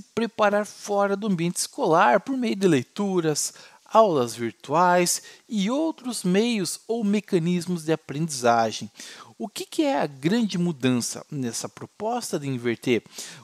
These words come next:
O estudante não fica condicionado apenas ao professor ser o detentor do conhecimento. Ele começa a fazer pesquisas prévias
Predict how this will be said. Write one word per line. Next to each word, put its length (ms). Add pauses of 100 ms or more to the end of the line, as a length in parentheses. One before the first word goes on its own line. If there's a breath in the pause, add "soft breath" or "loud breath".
O 140
estudante 480
não 160
fica 280
condicionado 760
apenas 640
ao 60
professor 640
ser 140
o 40
detentor 640
do 100
conhecimento. 880 (340 loud breath)
Ele 260
começa 580
a 40
fazer 280
pesquisas 560
prévias 800